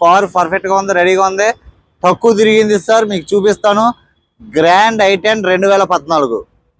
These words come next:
గ్రాండ్ ఐ టెన్ రెండు వేల పద్నాలుగు, టూ థౌజండ్ ఫోర్టీన్ Astra సార్, టాప్ ఎండ్ వెహికల్. వెహికల్ ఎంత పర్ఫెక్ట్గా ఉందంటే చాలా పర్ఫెక్ట్గా ఉంది. బ్లాక్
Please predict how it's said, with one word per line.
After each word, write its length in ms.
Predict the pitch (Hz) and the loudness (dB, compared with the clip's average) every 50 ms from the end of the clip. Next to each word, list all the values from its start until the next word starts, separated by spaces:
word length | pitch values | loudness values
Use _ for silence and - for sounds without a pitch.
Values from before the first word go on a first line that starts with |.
| _ _ _ _ _ _ _ 120 | _ _ _ _ _ _ _ -6
గ్రాండ్ 460 | 113 143 165 175 202 220 226 220 202 | -2 0 2 2 2 2 2 2 0
ఐ 120 | 180 180 185 | 0 0 0
టెన్ 280 | 170 208 214 214 208 180 | 0 0 -2 -2 -2 -2
రెండు 220 | 170 170 180 190 | -2 0 0 2
వేల 180 | 196 196 196 185 | 2 2 2 2
పద్నాలుగు, 600 | - 170 165 147 151 185 190 190 196 196 202 226 226 - | 0 -2 -4 -4 -2 -2 0 0 2 2 2 0 0 0
టూ 100 | 185 185 | -2 -2
థౌజండ్ 340 | 165 185 185 170 185 175 160 - | 0 0 0 0 -2 -4 -2 -2
ఫోర్టీన్ 400 | 175 185 190 180 214 214 233 240 240 - _ _ _ _ _ _ _ _ _ _ _ - - _ _ - - 151 196 | 0 -2 0 0 0 -2 -2 -2 -4 -10 _ _ _ _ _ _ _ _ _ _ _ -20 -20 _ _ -2 0 2 2
Astra 280 | 220 208 - - 226 | 2 0 0 -2 -2
సార్, 280 | 208 - 208 185 160 - | 0 0 0 0 0 -2
టాప్ 380 | _ - 175 190 208 208 - 220 | _ -2 0 2 2 0 0 0
ఎండ్ 160 | 220 208 208 | 0 0 0
వెహికల్. 440 | 180 185 185 165 - 175 135 113 101 - _ _ _ _ _ _ _ _ _ _ _ _ _ _ _ _ _ | 0 0 0 0 -2 -2 -2 -4 -4 -8 _ _ _ _ _ _ _ _ _ _ _ _ _ _ _ _ _
వెహికల్ 440 | 127 143 175 208 214 - 226 226 214 | 0 2 2 2 2 2 0 2 2
ఎంత 260 | 214 190 180 185 165 214 175 170 | 2 2 0 0 -2 -2 0 0
పర్ఫెక్ట్గా 380 | 175 175 175 196 208 190 208 208 208 | 0 0 0 0 0 2 2 2 2
ఉందంటే 360 | 202 202 202 196 190 170 202 220 240 - - _ _ _ _ _ - - | 2 2 0 0 0 0 0 0 0 -2 -4 _ _ _ _ _ -4 0
చాలా 200 | 165 175 196 208 | 2 2 2 2
పర్ఫెక్ట్గా 520 | 196 - 180 - 151 196 196 - 190 196 196 | 2 0 -2 -2 -2 -2 -4 -2 -2 -2 -2
ఉంది. 180 | 196 196 214 214 175 131 127 | 0 -2 -2 -4 -4 -4 -2
బ్లాక్ 360 | 147 156 170 185 208 214 - | 0 2 4 4 2 2 0